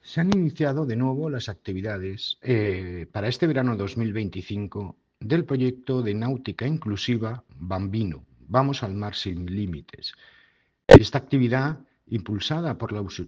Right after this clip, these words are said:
Asociación Náutica Inclusiva, cuentan con el patrocinio del Ayuntamiento de Valencia, a través de la Dirección General de Discapacidad.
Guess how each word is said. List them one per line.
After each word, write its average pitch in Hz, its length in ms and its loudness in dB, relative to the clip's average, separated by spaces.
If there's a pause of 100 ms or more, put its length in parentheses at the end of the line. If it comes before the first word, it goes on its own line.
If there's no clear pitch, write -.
Asociación 107 800 -2
Náutica 120 460 -6
Inclusiva, 101 680 -6 (400)
cuentan 160 440 0
con 113 200 -4
el 98 100 -6
patrocinio 123 680 -2
del 104 140 -4
Ayuntamiento 92 720 -6
de 90 100 -4
Valencia, 85 560 -8 (300)
a 127 140 -4
través 131 440 0
de 135 80 2
la 123 100 0
Dirección 98 600 -4
General 87 640 -4
de 92 160 -6
Discapacidad. 78 680 -8